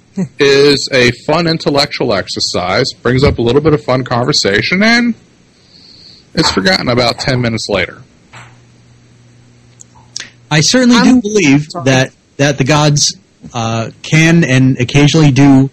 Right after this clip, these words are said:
Speaker 2: walk around on Midgard, but that doesn't necessarily mean that they're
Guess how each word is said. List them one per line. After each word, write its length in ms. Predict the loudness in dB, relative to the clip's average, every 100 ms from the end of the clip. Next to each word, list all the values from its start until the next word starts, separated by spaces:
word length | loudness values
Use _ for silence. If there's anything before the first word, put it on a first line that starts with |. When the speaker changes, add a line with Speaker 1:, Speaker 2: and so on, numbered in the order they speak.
| _
Speaker 2:
walk 280 | -2 -2 0
around 260 | 0 2 2
on 140 | 0
Midgard, 460 | -2 -4 -10 -10 -14 _ _ _ _ -2
but 260 | 0 0 -4 _ _ -16
that 340 | -4 -2 -2
doesn't 320 | 0 0 0 0
necessarily 580 | 0 0 0 2 2
mean 260 | 2 2 2
that 160 | 0 -2
they're 360 | 0 0 -2